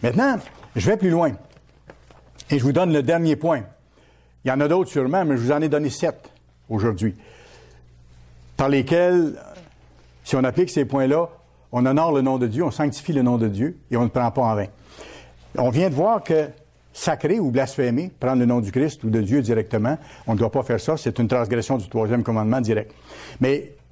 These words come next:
il y a une autre transgression directe aussi du troisième commandement qui est plus subtile. On appelle ça des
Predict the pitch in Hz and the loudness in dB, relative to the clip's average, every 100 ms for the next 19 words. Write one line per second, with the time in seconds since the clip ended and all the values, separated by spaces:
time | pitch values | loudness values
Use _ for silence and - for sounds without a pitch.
0 | - 120 123 202 240 165 135 143 120 151 | -4 0 2 2 2 0 0 -2 0 -2
1 | 107 180 185 - 143 - 131 98 95 123 | 0 0 0 -2 -4 -4 -6 -6 -4 0
2 | 117 131 120 113 120 147 120 - 139 - | 0 0 0 0 0 -2 -6 -6 -10 -10
3 | - - 101 - - - - - - - | -12 -8 -8 -10 -20 -20 -20 -20 -20 -6
4 | 113 113 131 120 170 131 120 | 0 2 0 0 0 2 0